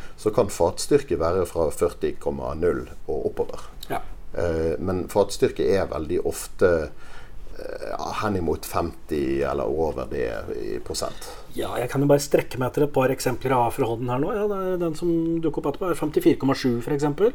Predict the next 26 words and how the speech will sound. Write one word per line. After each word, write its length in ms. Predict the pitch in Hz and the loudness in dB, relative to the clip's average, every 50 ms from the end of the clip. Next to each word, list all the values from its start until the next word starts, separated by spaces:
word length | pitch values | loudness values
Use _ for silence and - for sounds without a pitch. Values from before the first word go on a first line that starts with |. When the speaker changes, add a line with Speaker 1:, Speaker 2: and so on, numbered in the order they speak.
| - - - | 0 -8 -4
Speaker 1:
Ja. 160 | - 113 147 - - - - - - - - - - - - - - | -2 -2 -2 -2 -4 -10 -10 -12 -12 -12 -10 -10 -10 -10 -10 -8 -4
Speaker 2:
Eh, 600 | 151 147 143 143 143 143 143 143 143 143 143 143 143 | -2 0 2 2 4 4 4 4 4 4 6 6 6
og 60 | 139 | 6
den 160 | 139 139 147 | 6 4 4
er 80 | 156 151 | 4 2
tretten 340 | 147 - 143 131 - - 117 | 2 2 0 0 0 -2 -6
år 100 | 104 95 | -8 -6
gammel. 320 | 101 101 98 101 98 95 - - - - - - - - | -8 -6 -6 -4 -6 -6 -6 -8 -12 -12 -10 -8 -4 -2
Speaker 1:
Ja. 80 | - - - - - - - - - - - - - - - - - | -2 -2 -2 -6 -8 -6 -6 -6 -6 -6 -6 -6 -8 -8 -6 -6 -2
Vi 160 | - 101 101 98 | 2 2 4 4
har 200 | 104 107 98 98 | 6 4 6 6
en 160 | 95 92 90 | 6 6 4
seksten-åring 580 | 87 - 107 101 101 104 - 120 101 87 87 87 | 0 2 4 4 4 2 4 4 4 6 4 4
her 140 | 90 104 135 | 2 0 -2
som 140 | - - 110 | 0 -2 -4
er 20 | |
femtifem 480 | - - 92 87 - - - 90 92 92 | -2 -2 -6 -6 -6 -4 -4 -4 -4 -4
komma 200 | - 85 82 80 | -6 -4 -4 -4
fem. 360 | - - 87 87 - 190 214 - - - - - - | -4 -4 -4 -4 -4 -8 -10 -10 -12 -12 -12 -10 -8
Speaker 2:
Ja. 160 | - 143 175 269 - - - - - - - - - - - - - - - - - - - | -8 -8 -8 -8 -8 -10 -10 -12 -12 -12 -14 -12 -12 -12 -10 -10 -10 -10 -10 -10 -10 -6 -4
Og 100 | 147 123 | -4 -4
så 220 | - 143 143 139 | 0 0 0 0
tror 80 | - - | 0 0
jeg 80 | 120 | -2
jeg 100 | 123 131 | 0 -2
har 220 | 123 120 120 117 | 0 0 -2 0